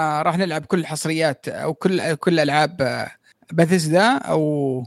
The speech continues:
أز-، أزم ماكس راح نلعبها من خلال الجيم باس. فبالعكس أشوف إنه شيء رهيب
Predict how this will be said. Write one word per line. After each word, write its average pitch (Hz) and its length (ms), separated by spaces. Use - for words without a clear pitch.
أز-، 165 200
أزم 170 240
ماكس 185 360
راح 151 120
نلعبها 156 260
من 143 280
خلال 135 240
الجيم 135 240
باس. - 340
فبالعكس 147 1500
أشوف 156 200
إنه 156 140
شيء 139 160
رهيب 156 220